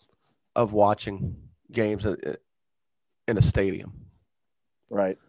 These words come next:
Speaker 2: definitely.
Speaker 1: You know, I've got a fifty-five inch T V sitting in my den. I've got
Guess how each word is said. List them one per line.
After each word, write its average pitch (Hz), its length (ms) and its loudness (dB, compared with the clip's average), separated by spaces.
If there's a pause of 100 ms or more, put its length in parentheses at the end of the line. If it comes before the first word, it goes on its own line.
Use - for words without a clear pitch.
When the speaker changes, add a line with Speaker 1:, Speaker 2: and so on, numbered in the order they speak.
(280)
Speaker 2:
definitely. 98 400 -2 (2000)
Speaker 1:
You 147 100 0
know, 123 380 0
I've 135 180 -4
got 139 100 0
a 110 220 -2 (920)
fifty-five 135 540 -2
inch 127 220 -6
T 127 180 -8
V 123 400 -8
sitting - 300 -16
in 127 60 -8
my 113 120 -4
den. 123 380 -2
I've 110 100 2
got 110 280 6